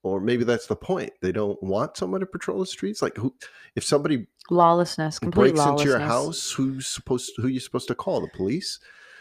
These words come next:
Speaker 1: Uh,
Speaker 2: Social
Speaker 1: well, you don't
Speaker 2: worker.
Speaker 1: call the police. Well, you have your gun. Well, not if you're, <laughs> if you have your way. We don't have our firearms either. So, I, I, it really, I, I don't know how this.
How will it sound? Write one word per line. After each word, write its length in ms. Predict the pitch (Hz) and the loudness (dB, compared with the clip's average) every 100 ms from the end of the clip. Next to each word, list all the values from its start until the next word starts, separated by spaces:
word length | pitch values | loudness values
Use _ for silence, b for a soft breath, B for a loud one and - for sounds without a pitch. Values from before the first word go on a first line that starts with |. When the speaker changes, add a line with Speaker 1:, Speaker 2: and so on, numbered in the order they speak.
| b b | b b
Speaker 1:
Uh, 280 | 87 95 95 - | -4 -2 -2 2
Speaker 2:
Social 340 | 107 147 165 | 4 4 4
Speaker 1:
well, 140 | 156 110 | 0 2
you 60 | |
don't 80 | 117 | 2
Speaker 2:
worker. 60 | 117 | 2
Speaker 1:
call 180 | - 117 | 2 0
the 60 | |
police. 460 | 107 - 113 143 - | -2 -2 -2 -2 0
Well, 360 | 110 131 131 117 - _ | 2 2 -2 -8 -20 _
you 140 | 98 | -6
have 160 | 113 113 | -4 -2
your 120 | 117 | -2
gun. 340 | 104 151 123 85 | 0 0 0 -2
Well, 280 | 113 139 | -2 -2
not 280 | 104 104 131 | -2 0 0
if 160 | 131 - | -2 0
you're, 420 | 143 127 123 123 - - | 0 0 -2 -6 -8 -14
<laughs> 200 | - - | -8 0
if 160 | 143 127 | 0 2
you 60 | |
have 160 | 131 120 | 2 4
your 100 | 110 | 2
way. 300 | 110 175 147 | 4 2 2
We 140 | 110 | 2
don't 140 | 120 117 | 2 0
have 120 | 107 | 0
our 80 | 101 | 0
firearms 640 | - 127 127 120 117 104 | 0 2 2 2 0 -2
either. 300 | 165 233 85 | -4 -2 -4
So, 360 | - 110 98 98 B B B B B | -4 -4 -2 -4 B B B B B
I, 220 | - 131 - | -4 -4 -4
I, 120 | 117 - - - _ | -8 -8 -12 -12 _
it 180 | 127 123 | -4 -2
really, 320 | 160 214 180 131 | -2 -2 -2 -2
I, 160 | 131 - | -2 -2
I 60 | 123 | -2
don't 260 | 170 175 | -2 -2
know 500 | 143 151 143 131 131 | 0 2 2 0 -4
how 260 | 131 143 139 | -4 -2 0
this. 680 | 127 113 - - - - | -2 -4 -6 -10 -10 -12